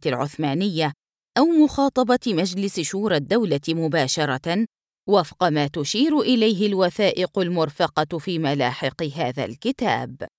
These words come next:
وقد ربط الإمام أبو حامد الغزالي بين التصوف ومدينة جدة في أهم مؤلفاته، وهو كتابه إحياء علوم الدين، حيث ذكر أن بعض الأولياء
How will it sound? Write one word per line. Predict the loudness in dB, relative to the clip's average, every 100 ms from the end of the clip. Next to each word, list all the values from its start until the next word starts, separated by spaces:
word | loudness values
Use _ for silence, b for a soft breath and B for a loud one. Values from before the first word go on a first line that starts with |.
| _ _ -6
وقد | -2 0 0 0
ربط | 2 2 0 0
الإمام | 0 0 0 0 0 -2
أبو | -2 -2
حامد | -2 -2 0 0 0
الغزالي | -2 0 2 4 2 2 0 0
بين | 2 2 0
التصوف | -2 -4 -2 0 -2 -2 -4
ومدينة | -2 0 0 -2 0 -2 -2
جدة | -2 -2 -2 0 0 -2 _ _ _ -4
في | -2 -2
أهم | -4 0 2 4 4
مؤلفاته، | 2 0 0 0 0 -2 0 -2 -4 -10 _ _ _
وهو | -2 -2 2 2 2
كتابه | -2 0 0 0 -2 -2 -2 0 -2
إحياء | -4 -2 0 0 -2
علوم | -4 0 0 0
الدين، | -2 0 2 2 0 -6 -10 -14 _ _ _ _
حيث | -4 -4 -2 0
ذكر | 0 2 4 4 4
أن | 2 2 2
بعض | 2 2 2
الأولياء | 0 2 0 0 0 2 2